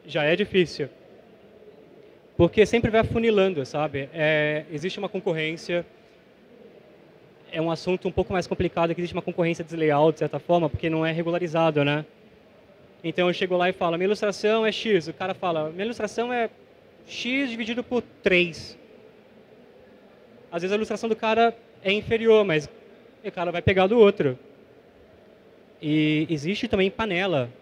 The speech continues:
pra caramba, né? Existem panelas absurdas de ilustração. Eu tentei trabalhar também em estúdio já de ilustração.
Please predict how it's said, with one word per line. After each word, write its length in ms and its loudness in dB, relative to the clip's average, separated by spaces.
pra 80 -2
caramba, 420 2
né? 200 -2
Existem 260 -6
panelas 680 0
absurdas 540 2
de 60 -4
ilustração. 560 -4
Eu 60 -2
tentei 240 -2
trabalhar 340 2
também 260 0
em 20 0
estúdio 400 2
já 140 6
de 80 0
ilustração. 520 -2